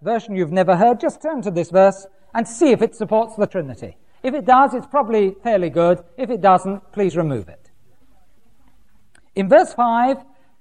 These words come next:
dealing with the Jews and, uh, talking about the things that pertain to Israel, in verse five, "Whose are the fathers, and, and of whom, as concerning the flesh, Christ came, who is over all, God, blessed forever, full stop,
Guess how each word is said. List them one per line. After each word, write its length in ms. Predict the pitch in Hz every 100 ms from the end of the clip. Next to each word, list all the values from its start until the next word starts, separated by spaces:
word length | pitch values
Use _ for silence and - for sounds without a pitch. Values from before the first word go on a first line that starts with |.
| _ _ _ _ _ _ 151
dealing 300 | 294 285 220
with 120 | 165
the 60 |
Jews 560 | 165 123 247 254 269 -
and, 240 | 156 143
uh, 240 | 156 151 147 -
talking 260 | - 262 214
about 360 | 175 175 - _ _ _ _ _ _ _
the 100 | 170
things 260 | 170 208 190
that 120 | 190
pertain 400 | 190 - 269 226
to 120 | 208
Israel, 560 | 196 143 180 180 190 190 - -
in 100 | 208
verse 240 | 302 294
five, 360 | 214 196 214 208 _ _
"Whose 220 | 277 220
are 80 | 233
the 100 | 233
fathers, 680 | 294 339 240 202 302 - _ _ _
and, 160 | 208 214 - -
and 160 | 220
of 240 | 240 392 -
whom, 340 | 247 254 269
as 160 | 240 233
concerning 640 | 240 214 - 277 302 294
the 100 | 277
flesh, 380 | 262 196 208 - _ _ _
Christ 540 | - 285 359 - -
came, 460 | - 185 175 269 370 _ _ _
who 100 | 254
is 140 | 240
over 360 | 254 339 311 240
all, 240 | 214 240 247
God, 580 | 160 339 190 208 190
blessed 320 | 202 285 - -
forever, 400 | 277 180 147 147
full 200 | 185 175
stop, 480 | - 185 196 -